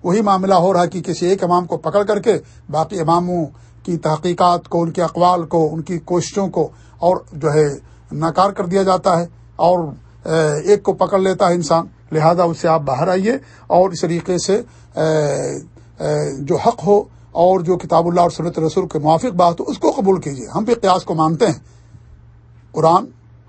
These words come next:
حدیث، صحیح حدیث، اجماع ثابت ہونا چاہیے۔ قیاس بھی صحیح ہونا چاہیے، ایسا قیاس نہیں جو قیاس صحیح نہ ہو،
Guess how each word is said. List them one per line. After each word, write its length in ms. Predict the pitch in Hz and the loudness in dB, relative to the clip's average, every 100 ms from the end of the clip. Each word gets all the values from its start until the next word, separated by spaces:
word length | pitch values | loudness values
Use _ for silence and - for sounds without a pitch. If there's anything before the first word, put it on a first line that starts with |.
| - | -6
حدیث، 280 | 147 208 - | -4 -4 -2
صحیح 240 | 160 196 | 0 2
حدیث، 340 | 185 214 - - - - | 0 -2 -4 -10 -20 -8
اجماع 360 | 165 160 196 - | -4 0 2 0
ثابت 380 | - 156 208 208 | 0 0 0 0
ہونا 220 | 202 190 | 0 2
چاہیے۔ 180 | 196 185 | 0 0
قیاس 300 | 185 240 262 | 2 2 2
بھی 120 | 262 | 0
صحیح 180 | 233 226 | 2 4
ہونا 220 | 208 185 | 4 2
چاہیے، 260 | 156 147 | 0 -2
ایسا 240 | 175 170 185 | -2 0 0
قیاس 300 | 180 170 175 | 2 2 2
نہیں 200 | 202 247 - - - - | -2 -2 -6 -18 -20 -6
جو 220 | 151 196 | 2 2
قیاس 440 | 190 165 175 180 | 2 2 2 2
صحیح 260 | - 190 233 | -2 2 4
نہ 80 | 214 | 4
ہو، 200 | 156 | 2